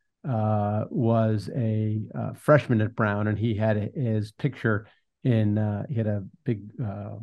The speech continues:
sort of spotlight on him in Sports Illustrated. And so I had that on my wall my, my senior year, and, and Brown hadn't won the national championship yet. And, um, you know, they had, you know, were, had sort of gone through their dark,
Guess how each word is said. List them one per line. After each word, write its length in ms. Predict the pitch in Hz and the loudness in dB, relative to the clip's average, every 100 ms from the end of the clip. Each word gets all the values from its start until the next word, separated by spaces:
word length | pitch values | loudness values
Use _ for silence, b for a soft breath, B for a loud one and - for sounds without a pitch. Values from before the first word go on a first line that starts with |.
| 117 _ _ _ _ _ | -16 _ _ _ _ _
sort 180 | - 101 | -8 -8
of 80 | |
spotlight 480 | - - 123 123 113 | -8 4 6 6 4
on 140 | 107 104 | 4 2
him 300 | 110 104 - | 2 2 0
in 380 | 123 110 107 110 - | 0 2 2 0 -4
Sports 360 | - - 123 113 | -12 2 2 4
Illustrated. 540 | 120 110 - - 101 | 0 0 -2 -4 -4
And 160 | 110 110 | -2 0
so 200 | 120 117 | 4 4
I 180 | 110 110 | 4 6
had 200 | 123 123 | 6 6
that 120 | 117 | 6
on 80 | 113 | 4
my 160 | 110 | 4
wall 400 | 110 110 123 120 | 2 4 4 6
my, 200 | 113 110 107 b b b - | 4 0 -2 b b b -2
my 100 | 120 | 0
senior 340 | - 131 123 | 4 6 6
year, 380 | 117 123 123 113 | 6 6 6 6
and, 180 | 107 113 | 4 0
and 320 | 151 139 135 | 0 0 4
Brown 220 | 165 190 | 4 6
hadn't 300 | 151 147 123 | 6 4 2
won 220 | 123 143 | 2 2
the 60 | 120 | 2
national 340 | 120 123 113 | 0 -2 -6
championship 600 | 110 123 127 110 117 113 | -4 -2 0 -2 -2 -2
yet. 200 | 117 113 | 2 2
And, 200 | 110 107 107 b b b - | 2 0 -2 b b b -4
um, 680 | 110 104 104 101 101 101 - | 0 0 0 -2 -4 -4 -4
you 80 | 143 | -2
know, 120 | 113 | 0
they 80 | 110 | 0
had, 380 | 107 107 117 104 160 _ _ - | -2 -4 -8 -10 -16 _ _ -8
you 120 | 123 | -6
know, 160 | 104 | -4
were, 260 | 104 110 107 - 165 | -6 -6 -8 -10 -6
had 240 | 110 110 | -4 -2
sort 120 | 120 | -2
of 120 | 101 107 | -2 0
gone 240 | 117 113 | 2 4
through 120 | 113 | 2
their 160 | 110 107 | 4 2
dark, 460 | 98 120 113 113 | 4 6 6 2